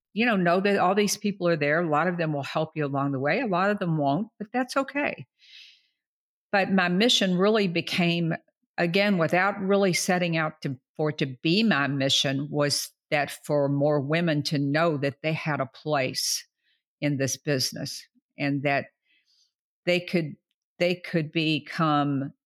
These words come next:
as good as the men and complement, eh, they,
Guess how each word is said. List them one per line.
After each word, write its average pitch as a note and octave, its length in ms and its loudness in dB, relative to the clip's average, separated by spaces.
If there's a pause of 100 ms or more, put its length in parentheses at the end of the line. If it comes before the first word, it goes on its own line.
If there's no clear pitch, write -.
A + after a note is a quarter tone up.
as D3 280 -2
good F3 300 4
as G3+ 220 2
the C#3+ 140 -2
men C#3 680 0 (540)
and G3 340 0 (160)
complement, F3+ 840 0
eh, F3+ 120 0
they, E3 320 -4